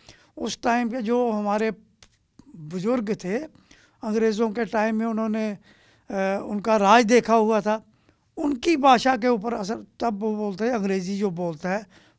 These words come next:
वो एक मतलब हाई सोसाइटी का आदमी माना जाता था। तो डोगरी वाला बेचारा वो समझते भाई ग्राही है, कोई अनपढ़ है,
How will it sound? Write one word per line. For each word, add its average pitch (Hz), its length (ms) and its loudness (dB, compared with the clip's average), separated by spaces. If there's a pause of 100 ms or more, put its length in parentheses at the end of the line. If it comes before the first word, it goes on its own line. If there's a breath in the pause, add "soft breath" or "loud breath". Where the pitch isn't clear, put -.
वो 190 120 -2
एक 185 180 0
मतलब 180 380 -4
हाई 185 240 2
सोसाइटी 165 540 -8
का 156 120 -6
आदमी 143 240 -10
माना 135 300 -10
जाता 127 300 -16
था। - 140 -20 (540 soft breath)
तो 233 60 0
डोगरी 247 440 6
वाला 247 260 6
बेचारा 233 300 2
वो 226 160 -2
समझते 226 400 -6
भाई 226 200 0 (340 soft breath)
ग्राही 226 360 8
है, 240 120 4
कोई 233 140 4
अनपढ़ 214 460 4
है, 233 180 0